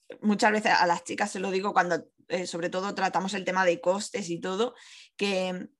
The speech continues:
que sí, que está claro que nosotros queremos nuestra pastelería para tener nuestro negocio, porque a nosotros nos encanta hacer pasteles y todo eso, pero estamos aquí para ganar dinero.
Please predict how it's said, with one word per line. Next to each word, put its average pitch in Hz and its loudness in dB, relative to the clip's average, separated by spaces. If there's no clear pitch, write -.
que 208 0
sí, 240 0
que 254 0
está 220 0
claro 240 2
que 233 2
nosotros 220 -2
queremos 214 0
nuestra 208 -2
pastelería 185 2
para 240 2
tener 208 -2
nuestro 196 -4
negocio, 254 4
porque 208 0
a - 4
nosotros 185 -6
nos 190 -6
encanta 180 -2
hacer 180 -8
pasteles 240 2
y 180 -8
todo 170 4
eso, - 2
pero 240 4
estamos 220 0
aquí 233 -2
para 220 4
ganar 202 0
dinero. 220 -4